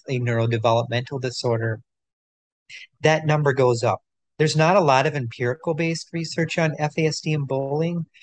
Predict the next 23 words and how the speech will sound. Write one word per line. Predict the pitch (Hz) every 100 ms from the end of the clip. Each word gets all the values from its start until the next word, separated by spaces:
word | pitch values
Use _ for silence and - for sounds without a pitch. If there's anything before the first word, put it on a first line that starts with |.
| - 120
but | 147 143
there | 135
is | 139 139
a |
lot | 120 117 113 135
on | 131 120 113
autism, | 123 - 170 156 180 185 - _ _ _ _ _
quite | - - 147 156
a | 175
bit | 160 170
on | 170 165 156 - _ _
A | 151 156
D | 156
H | 147 143 -
D, | 151 160
and | 139 117
some | - 147 147
on | 135 123
intellectual | 135 135 147 131 131 - 131
and | 120
developmental | 120 123 120 120 123 117 120
disabilities. | 117 - 117 120 120 117 107 -
So | - 113